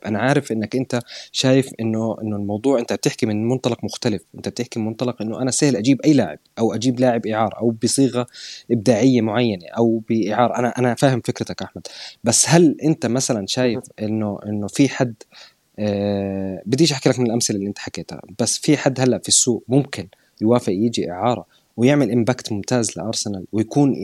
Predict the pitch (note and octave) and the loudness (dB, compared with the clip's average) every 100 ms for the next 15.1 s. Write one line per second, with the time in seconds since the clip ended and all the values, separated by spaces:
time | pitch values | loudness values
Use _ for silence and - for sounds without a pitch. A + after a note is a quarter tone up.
0 | A2 G#2 G#2 A#2 C3+ A2 A2+ C#3 B2 A#2 | -2 -2 0 2 0 0 0 0 0 -2
1 | - A2+ A2+ A2+ B2+ B2 C#3+ - _ _ | -6 -6 -6 -4 -2 -2 -2 -6 _ _
2 | - D3+ D3 E3+ D3 - B2 A#2+ C3 D#3 | 2 4 6 6 2 0 -2 0 0 -2
3 | - A#2 A#2 C#3+ B2+ A#2+ B2+ - A2+ A#2+ | -4 -4 0 2 2 0 -4 -4 -4 -4
4 | - A#2 B2+ G2+ - G2+ A#2+ G#2 - B2 | -4 -4 -4 -6 -6 -6 -6 -6 -6 -6
5 | - G#2 G#2+ G#2+ - - C3+ C#3+ C3+ D3 | -4 -6 -6 -8 -10 -6 2 4 6 4
6 | B2+ G#2+ G#2+ A#2+ - C3 G#2+ G2 F#2+ A#2 | 2 0 0 -2 -2 -2 -2 -8 -6 -4
7 | A2+ G2+ F#2+ F#2+ A2 A#2 A#2 - A#2 A#2 | -4 -6 -6 -6 -4 -6 -8 -8 -6 -4
8 | A#2+ G#2 - - - - A2+ - E3 F3 | -6 -6 -14 -20 -18 -4 -2 2 0 0
9 | E3 D3 A#2+ G#2+ D3+ A#2+ - A#2+ G#2 A2+ | 2 2 2 2 2 2 0 -2 -4 -4
10 | G#2+ - A2+ A2 G#2 G#2+ C3+ C3+ B2+ G#2+ | -4 -6 -4 -2 -2 0 0 0 0 0
11 | A2 A2+ G#2+ A#2 - - A#2 G2+ F#2+ F#2+ | -2 -4 -6 -6 -10 -8 -6 -6 -6 -8
12 | F#2+ G#2 - - - A2+ C#3 F3+ A2+ G2 | -8 -8 -12 -20 -10 -6 0 0 0 -2
13 | E2+ G2 A2+ - - D3+ C#3+ A#2+ A2 C3+ | -4 -4 -6 -8 -6 -4 -2 -2 -2 -4
14 | A2+ G#2 A#2+ B2+ A2 F#2 - - D3 - | -6 -6 -4 -4 -4 -8 -4 -2 -2 -4
15 | - | -10